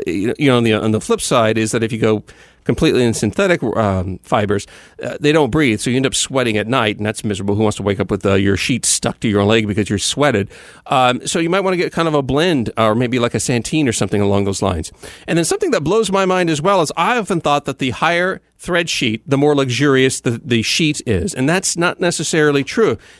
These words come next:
Maybe more luxurious, but it doesn't mean it's more durable or more comfortable. And they say, for the most part, three to four hundred thread counts for cotton sheets, three to five hundred,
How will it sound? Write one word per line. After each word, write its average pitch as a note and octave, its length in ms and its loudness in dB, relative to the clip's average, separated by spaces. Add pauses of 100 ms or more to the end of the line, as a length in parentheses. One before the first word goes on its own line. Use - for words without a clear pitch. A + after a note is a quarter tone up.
Maybe E3+ 260 0
more D#3+ 180 2
luxurious, D3+ 540 0
but C3 140 -6
it B2+ 60 -2
doesn't D#3 260 0
mean D3+ 160 4
it's C3+ 140 0
more B2+ 140 2
durable B2+ 360 2
or A#2+ 120 0
more A#2 360 2
comfortable. C3 600 -2 (340)
And - 80 -2
they F#3+ 100 2
say, F#3+ 240 0
for G3 160 -4
the F#3+ 80 -2
most G#3 260 0
part, D#3+ 260 2
three G#3 240 -2
to B3+ 80 -2
four G#3 240 0
hundred F#3 380 0 (160)
thread F#3 260 -2
counts F#3 300 -2
for C#3+ 140 -8
cotton E3+ 340 -2
sheets, E3 360 -4
three G3 260 -2
to F3+ 80 -2
five E3 260 2
hundred, E3 320 0